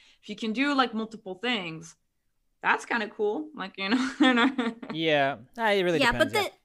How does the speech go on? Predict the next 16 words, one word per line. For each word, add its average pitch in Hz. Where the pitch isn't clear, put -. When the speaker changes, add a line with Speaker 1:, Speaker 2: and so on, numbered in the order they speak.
Speaker 3:
but, 339
but 311
that's 320
the 254
thing, 233
though. 185
Like, 202
if, 277
if 262
they're 262
if 233
they're 294
interested 277
in 226
your 214
work, 196